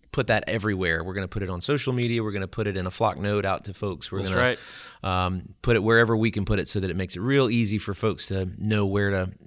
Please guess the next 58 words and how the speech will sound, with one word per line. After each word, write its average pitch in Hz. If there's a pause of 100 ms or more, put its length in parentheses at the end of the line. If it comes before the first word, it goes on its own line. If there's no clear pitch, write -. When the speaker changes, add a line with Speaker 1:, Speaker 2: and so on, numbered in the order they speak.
Speaker 1:
to 98
sign 95
up 85
for 90
the -
choir. 82
So 180
a -
little 214
bit 196
of 147
a 143
filtering 131
process, 113
you 127
know, 104
so 117
that, 110 (140)
I -
mean, 117
'cause 104 (100)
a 120
tone 165
deaf 143
choir 101
probably 113
is 92
not 98
gonna, 95 (300)
it's -
not 113
gonna 104
beautify 95
the 92
liturgy 92
like 90
we 95
want 85
it 82
to. 85
So, -
Speaker 2:
Yeah, 170
there's 147
gotta 143
Speaker 1:
<laughs> -
so 180
Speaker 2:
be 143
Speaker 1:
we 208
Speaker 2:
some -
Speaker 1:
have 254
a -
little 131
Speaker 2:
discernment. 104
Speaker 1:
bit -
of, -
Speaker 2:
That's -
Speaker 1:
right. 117
Speaker 2:
true. 117